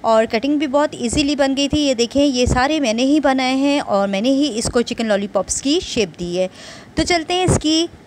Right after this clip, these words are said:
कटिंग करते हैं। तो चिकन के विंग्स लिए हैं मैंने, जिसके टू पार्ट्स होते हैं। एक पार्ट्स मैंने काट के साइड पे कर दिया है और ये वाला जो पार्ट्स है, इसके मैं चिकन लॉलीपॉप्स की shape बनाऊंगी, शक्ल दूंगी। तो ये देखें, round shape में यहाँ से मैं cutting करूँगी।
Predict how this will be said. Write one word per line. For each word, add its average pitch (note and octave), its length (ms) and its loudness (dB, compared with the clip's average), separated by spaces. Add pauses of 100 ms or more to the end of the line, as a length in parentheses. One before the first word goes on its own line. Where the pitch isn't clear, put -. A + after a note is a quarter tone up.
(140)
कटिंग D4 260 2
करते D4+ 280 2
हैं। D#4+ 220 2 (320)
तो A3+ 160 4
चिकन F#4+ 500 -2
के D#4 220 0
विंग्स B3 360 -2
लिए D#4+ 180 2
हैं E4+ 100 4
मैंने, D#4 300 2
जिसके C4 360 -2
टू C#4+ 220 -4
पार्ट्स C4 340 0
होते D4+ 220 0
हैं। D#4 180 2 (460)
एक C#4 240 0
पार्ट्स D4 340 0
मैंने B3+ 200 0
काट G#3+ 340 -2
के C4+ 240 -4
साइड F3 240 -2
पे C4+ 100 -4
कर C#4 180 2
दिया D4 220 2
है D#4+ 220 4
और G#3+ 260 2
ये C#4+ 200 -2
वाला F4+ 180 2
जो C4 140 0
पार्ट्स G3 320 0
है, C#4 120 4
इसके C#4 360 -4
मैं C4 280 2 (420)
चिकन C4 220 -2
लॉलीपॉप्स A#3 680 2 (260)
की F4 100 2
shape G3+ 320 0
बनाऊंगी, G3 460 -2
शक्ल - 280 -4
दूंगी। B3 400 0
तो C4+ 160 2
ये A3+ 220 0
देखें, G#3+ 320 -2
round G#3 280 0
shape D4+ 260 -2
में C#4+ 100 2
यहाँ A#3 260 -2
से B3+ 100 -2
मैं A#3 140 -2
cutting A3 280 -4
करूँगी। C#4 440 0